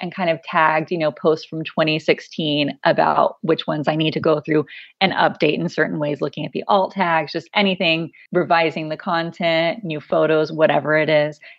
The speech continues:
and figuring out which of those old posts I think have potential for updating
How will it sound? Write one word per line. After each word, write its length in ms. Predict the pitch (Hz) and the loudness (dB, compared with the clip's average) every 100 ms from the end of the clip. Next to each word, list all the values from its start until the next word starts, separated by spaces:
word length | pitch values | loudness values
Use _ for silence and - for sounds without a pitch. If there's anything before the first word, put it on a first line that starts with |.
| - | -2
and 280 | 175 160 156 | 0 0 0
figuring 340 | 160 160 156 | -2 0 0
out 200 | 151 - | 0 -2
which 320 | 147 151 - | -2 -2 2
of 140 | 160 147 | 2 2
those 200 | 147 - | 0 0
old 220 | - 151 143 | -2 -2 -2
posts 480 | 156 147 147 - _ _ | -2 -2 -4 -10 _ _
I 220 | 165 165 - | -2 -2 0
think 240 | 208 240 - | -2 0 -2
have 140 | 262 262 | -2 -2
potential 520 | 240 247 247 254 254 | 0 0 2 2 2
for 180 | - - | 0 2
updating 600 | 240 - 262 254 262 254 | 0 0 -2 0 0 -2